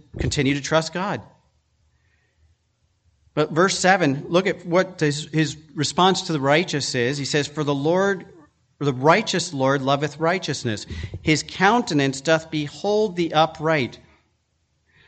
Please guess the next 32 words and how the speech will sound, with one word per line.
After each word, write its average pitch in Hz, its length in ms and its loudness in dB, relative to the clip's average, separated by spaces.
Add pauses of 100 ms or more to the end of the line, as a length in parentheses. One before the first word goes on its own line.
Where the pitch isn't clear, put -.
Now, 170 200 6
that 160 240 6
last 196 360 4
phrase, 180 260 4
"His 147 160 2
countenance 170 640 2
doth 147 240 0
behold 147 440 -2
the 139 100 -2
upright," 139 380 0
in 135 60 0
the 127 80 0
King 202 260 0
James 165 360 4
it 143 120 -2
reads, 135 240 -2
"God 156 360 2 (280)
basically 160 460 0
continues 170 600 0
to 151 80 -2
look 139 240 0
at 123 120 0
us." 107 440 0 (380)
But 160 100 4
if 156 140 2
you 165 120 2
look 208 220 0
at 185 140 -2
that 156 200 6
in 143 60 -2
the 135 100 2
original 151 720 -2